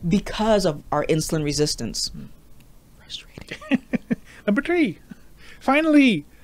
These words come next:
Speaker 2: but, but partially finally, poultry and fish. It's specific poultry and fish. So
Speaker 1: Okay.
Speaker 2: you don't see, you see that we don't see any red meat there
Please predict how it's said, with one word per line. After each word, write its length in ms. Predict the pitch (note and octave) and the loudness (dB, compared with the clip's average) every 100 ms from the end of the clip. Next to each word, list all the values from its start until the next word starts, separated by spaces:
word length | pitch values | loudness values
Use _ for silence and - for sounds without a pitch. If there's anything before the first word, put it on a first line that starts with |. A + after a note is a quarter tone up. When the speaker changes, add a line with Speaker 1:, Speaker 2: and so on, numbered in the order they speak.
| - - | -20 -2
Speaker 2:
but, 160 | D#3 D#3 - - - | 0 0 -6 -20 0
but 200 | E3 D#3+ | 2 4
partially 460 | - A#3+ - G#3 D#3+ | 6 6 6 2 2
finally, 540 | - D3 C3+ C3 B2+ - - - - - | 0 -2 0 -4 -6 -10 -20 -20 -20 0
poultry 500 | G3 G3+ G3 A3 G#3 | 4 4 2 -4 -2
and 160 | D#3 C#3+ | -4 -4
fish. 460 | D#3+ A2+ - - - - - - | -6 -6 -8 -14 -18 -20 -20 -14
It's 180 | D3 A#2+ | -12 -8
specific 880 | - - - D#3+ - G3 - F#3 - - - | -8 -10 -6 -4 0 -2 0 -2 -2 -10 -12
poultry 560 | - D3+ D3+ - E3 D3 | -2 -2 -2 -6 -6 -6
and 160 | C3 | -8
fish. 340 | - C#3 B2 - | -8 -8 -8 -12
So 520 | - C#3 B2 B2 B2+ - - - | -12 -6 -4 -4 -6 -8 -18 -2
Speaker 1:
Okay. 380 | A3 - D#3+ - | -2 0 -2 -2
Speaker 2:
you 100 | C#3+ | -6
don't 160 | B2+ B2+ | -8 -10
see, 140 | - | -10
you 120 | C#3+ | -10
see 180 | C#3 F#3 | -8 -6
that 180 | E3 D3 | -6 -4
we 100 | D3 | -2
don't 200 | C#3+ D#3 | 0 0
see 200 | E3 G3+ | 0 -2
any 200 | E3+ F#3 | 0 0
red 180 | F#3+ F3+ | 2 2
meat 260 | F#3 G3 | 2 2
there 200 | F3 G3+ | 2 0